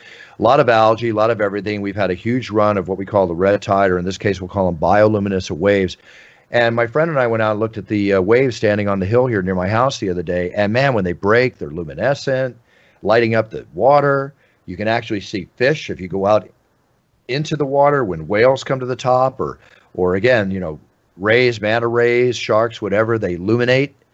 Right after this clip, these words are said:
as they hit the top in, in many ways. Pretty wild. Pretty, pretty wild. And now people are flocking to the beach. I was watching one poor officer telling people they had to move their cars. Every time he got six cars to move in front of him, as he's moving forward, tell people to move their cars off the side of the beach road,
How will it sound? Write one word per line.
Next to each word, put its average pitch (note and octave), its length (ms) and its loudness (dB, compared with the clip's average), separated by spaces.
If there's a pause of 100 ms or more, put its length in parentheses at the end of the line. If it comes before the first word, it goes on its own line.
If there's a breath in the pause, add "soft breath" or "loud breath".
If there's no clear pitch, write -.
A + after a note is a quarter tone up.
(180)
as G2+ 140 -4
they G2 100 -2
hit A2 160 -2
the F#2+ 80 -10
top A2 420 0
in, E2 240 -10
in G2 160 -6
many G#2 200 -4
ways. G#2 420 0 (640 soft breath)
Pretty F#3+ 180 2
wild. C#3+ 360 2 (360)
Pretty, D3+ 300 -2
pretty A#2+ 220 -8
wild. A2 240 4
And A2+ 160 0
now C3 160 2
people B2 300 -4
are G#2 40 -2
flocking A2+ 440 0
to G2 60 -10
the G2 80 -8
beach. C#3 300 -4
I G#2+ 60 -2
was G#2+ 180 -4
watching D3 360 0
one B2+ 120 -4
poor G#2+ 240 -2
officer G#2+ 400 0
telling F#2+ 300 0
people A#2+ 240 -4
they F#2 120 2
had G#2+ 200 2
to G2 40 -4
move G2+ 220 -2
their D#2+ 120 -8
cars. A2 520 0 (380 soft breath)
Every B2+ 180 0
time C3 200 0
he A#2+ 60 -2
got G#2+ 140 2
six - 240 -6
cars A2+ 280 2
to F#2+ 60 -8
move G2+ 200 -4
in F#2 80 -10
front D#3 260 0
of A#2 60 -2
him, G#2 160 -4
as F2+ 100 -6
he's F2+ 120 -14
moving G#2 260 -4
forward, B2 280 -2
tell G#2 180 0
people G#2 360 -6
to F#2+ 60 -4
move G2 160 -4
their F#2 100 -2
cars G#2 340 2
off F#2+ 120 -4
the F#2+ 60 -12
side G#2 260 2
of F#2 80 -4
the E2 60 -8
beach B2+ 280 -6
road, F#2+ 260 -2